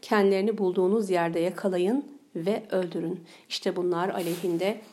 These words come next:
size açık bir ferman verdik.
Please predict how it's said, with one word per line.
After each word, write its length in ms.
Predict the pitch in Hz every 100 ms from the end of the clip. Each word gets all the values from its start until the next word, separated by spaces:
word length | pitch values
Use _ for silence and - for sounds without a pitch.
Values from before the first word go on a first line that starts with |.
| _
size 280 | - 208 180
açık 480 | - 214 226 214 202
bir 180 | 190 240
ferman 800 | - - 208 180 180 175 220 247 - - -
verdik. 800 | 175 175 175 170 190 214 - -